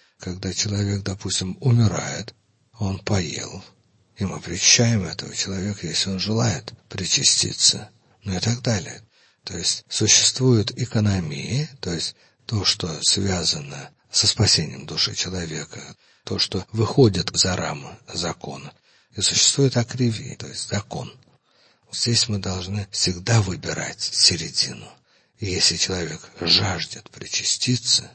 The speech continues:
а что-то он не успел совершить к причастию, то он может причащаться, я думаю, достойно причаститься. Я считаю, что главная подготовка к причастию — это намерение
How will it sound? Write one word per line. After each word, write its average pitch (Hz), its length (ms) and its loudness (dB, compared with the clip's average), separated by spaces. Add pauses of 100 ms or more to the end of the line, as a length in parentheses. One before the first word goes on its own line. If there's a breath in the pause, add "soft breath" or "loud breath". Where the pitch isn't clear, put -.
(420)
а 101 160 -4
что-то - 680 0
он 80 340 -10
не 76 60 -12
успел 78 600 -4 (220)
совершить - 920 2
к - 80 -20
причастию, - 720 -2 (200 soft breath)
то 101 120 -6
он 82 100 -6
может - 300 -8
причащаться, - 760 0 (320 soft breath)
я 78 100 -6
думаю, 67 320 -12
достойно 101 560 -2 (160)
причаститься. - 840 -4 (840)
Я 143 120 0
считаю, 135 360 6
что 117 200 4
главная 117 640 4
подготовка 101 840 2
к - 20 -16
причастию — 90 680 -2
это 98 180 2
намерение 104 1200 6